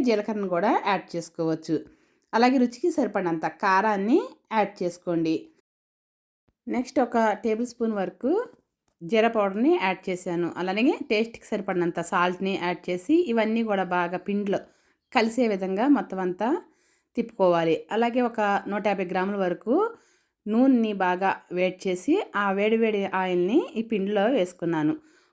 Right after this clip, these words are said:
పైన మనకి కాలకుండా ఒకసారి గరిటెతో తీసుకుని పిండి నలిపి చూస్తే ఆరిన తర్వాత ఉండలాగా కడితే ఈ పిండికి పూర్తిగా ఆయిల్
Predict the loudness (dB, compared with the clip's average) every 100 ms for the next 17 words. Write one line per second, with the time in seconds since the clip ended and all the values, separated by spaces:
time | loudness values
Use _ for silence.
0 | _ 2 4 2 0 -6 -2 -2 -2 -4
1 | -6 -4 -6 -4 -4 -4 -6 -6 -8 0
2 | 0 4 4 4 4 0 -2 -4 -4 -4
3 | -2 2 2 0 -2 -2 0 0 0 0
4 | 0 0 0 -2 -4 -2 -2 -4 -8 _
5 | _ _ 0 4 8 8 6 0 0 -2
6 | 0 6 8 8 6